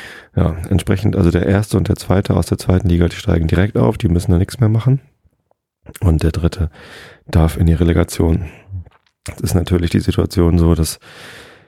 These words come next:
ähm, der H S V recht, ähm, niedrig platziert ist. Die haben, glaub ich, irgendwie siebenundzwanzig Punkte oder so. Das ist nicht besonders viel zu diesem Zeitpunkt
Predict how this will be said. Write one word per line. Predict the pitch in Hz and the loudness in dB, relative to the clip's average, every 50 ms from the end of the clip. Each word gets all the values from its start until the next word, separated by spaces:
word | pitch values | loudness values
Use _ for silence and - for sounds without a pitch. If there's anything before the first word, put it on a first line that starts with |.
| _ _ - | _ _ 0
ähm, | 104 95 85 85 85 85 82 80 | 2 2 2 2 2 0 -2 -2
der | 92 85 80 | 0 0 2
H | 90 95 | 2 0
S | 82 - | 0 -2
V | - - 92 90 90 90 90 104 - _ _ - - | -2 0 0 2 2 0 -2 -6 -12 _ _ -20 -6
recht, | - 92 92 92 - - - - - - - - | -2 -2 -2 -2 -4 -10 -12 -12 -12 -12 -4 -2
ähm, | 101 85 80 80 80 82 82 85 90 | 2 2 4 4 4 2 0 0 0
niedrig | - 101 101 98 98 - 113 101 - | 0 2 2 2 2 0 -2 -2 -2
platziert | - - 107 - - - 107 101 - | -2 -4 -4 -2 0 0 0 2 2
ist. | 104 101 - | 0 0 0
Die | - 92 | 0 0
haben, | 85 85 87 95 95 | 2 2 2 2 2
glaub | 90 90 90 92 | 2 2 0 0
ich, | 87 90 - | -2 -2 -2
irgendwie | - 92 85 87 | 0 0 0 0
siebenundzwanzig | 85 - 92 90 87 85 - 95 90 - 98 - | 0 2 2 2 2 2 0 -2 -2 -2 -4 -4
Punkte | - - 107 - 107 | -2 -2 0 0 2
oder | 110 107 101 | 2 2 2
so. | 104 101 101 | 2 2 2
Das | 95 90 - | 0 0 -2
ist | - - | -4 -4
nicht | - 101 - | -4 -4 -4
besonders | - - - 92 87 85 - | -4 -4 -2 0 0 -2 -2
viel | - - 110 113 123 - - - - - - - - - - - - - | 0 2 2 2 2 0 -4 -12 -20 -20 -20 -20 -20 -20 -20 -20 -18 -6
zu | - 110 | -4 -2
diesem | 101 104 98 101 101 98 101 | 0 2 2 2 2 2 0
Zeitpunkt | - - 107 101 98 - - 104 98 98 98 - - | 0 2 2 0 0 0 0 2 2 2 0 -2 -6